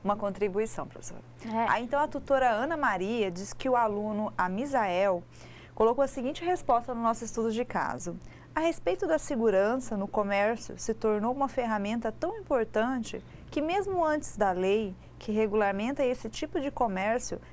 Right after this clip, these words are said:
Speaker 1: determinadas empresas, já preocupadas com isso, criaram softwares dando suporte aos pagamentos,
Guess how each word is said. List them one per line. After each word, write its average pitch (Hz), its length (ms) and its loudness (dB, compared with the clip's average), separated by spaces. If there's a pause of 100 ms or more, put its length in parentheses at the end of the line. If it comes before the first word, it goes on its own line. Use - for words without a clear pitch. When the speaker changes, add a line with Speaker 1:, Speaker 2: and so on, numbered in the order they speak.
Speaker 1:
determinadas 247 960 2
empresas, 196 800 0 (180)
já 277 200 2
preocupadas 233 1000 0 (140)
com 202 240 0
isso, 185 540 -2
criaram 262 500 2
softwares 233 800 0 (340)
dando 294 300 4
suporte 254 640 2
aos 254 160 0
pagamentos, 233 760 -2